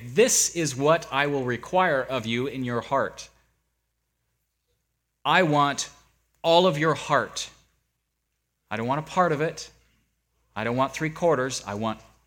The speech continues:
all of your heart." And for Abraham, it was, "You have given me everything, Abraham, except for your son. Now surrender your son to me." And we have to do that. We have to surrender,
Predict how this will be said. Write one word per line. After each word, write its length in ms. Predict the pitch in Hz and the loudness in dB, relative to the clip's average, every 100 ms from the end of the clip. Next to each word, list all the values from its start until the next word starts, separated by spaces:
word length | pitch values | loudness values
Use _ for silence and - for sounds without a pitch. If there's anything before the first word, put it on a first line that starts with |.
| _ _ - | _ _ -2
all 240 | 139 147 | 0 0
of 100 | 117 | 0
your 160 | 110 92 | -4 -6
heart." 420 | 107 92 - - _ _ _ _ _ _ _ - | -6 -8 -8 -16 _ _ _ _ _ _ _ -6
And 180 | 123 | -6
for 140 | 120 123 | -2 -4
Abraham, 460 | 135 147 127 127 120 | -2 -2 0 0 0
it 140 | 120 | -4
was, 340 | 117 110 95 - _ _ _ _ _ _ | -6 -6 -8 -12 _ _ _ _ _ _
"You 140 | 127 | -2
have 140 | 170 156 | -2 0
given 280 | 185 185 180 | 0 0 -2
me 160 | 156 156 | -2 0
everything, 580 | 170 185 151 131 98 | 0 0 0 0 0
Abraham, 560 | 98 104 98 107 113 123 - | -6 -8 -6 -4 -4 -6 -6
except 560 | 113 - - 147 - | -6 -4 -2 -2 -2
for 560 | - - 110 110 117 120 - 104 | -10 -8 -4 -2 -4 -8 -14 -16
your 160 | 107 | -12
son. 420 | - 120 104 87 82 _ _ _ - | -8 -6 -6 -8 -14 _ _ _ -6
Now 420 | 107 123 131 139 | 0 0 0 -2
surrender 480 | 143 - 113 120 127 | -6 -6 -4 -2 -2
your 180 | 120 110 | -4 -4
son 380 | - 127 104 | -4 -6 -8
to 140 | 92 87 | -10 -14
me." 200 | 82 - _ _ _ _ _ _ _ _ _ _ _ _ _ _ _ _ _ _ _ _ _ _ _ _ | -18 -20 _ _ _ _ _ _ _ _ _ _ _ _ _ _ _ _ _ _ _ _ _ _ _ _
And 120 | - 147 | -6 -2
we 80 | |
have 160 | 156 160 | -2 -2
to 60 | 127 | -2
do 180 | 139 | 0
that. 200 | 135 92 | 0 0
We 140 | 98 117 | -2 -4
have 280 | 131 147 151 | -2 -4 -4
to 180 | - 117 | -6 -4
surrender, 720 | - 120 120 135 131 113 | -4 -2 -2 0 0 0